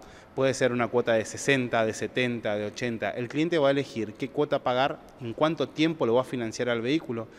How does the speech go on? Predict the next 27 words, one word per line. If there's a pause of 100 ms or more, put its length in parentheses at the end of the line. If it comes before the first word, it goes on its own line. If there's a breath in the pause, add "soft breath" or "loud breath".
(200 loud breath)
porque
el
máximo
a
financiar
que
tenemos
son
ciento
veinte
cuotas,
pero
el
cliente
dice,
"Bueno,
lo
quiero
hacer
en
diez,
en
veinte,
en
treinta,
en
cuarenta".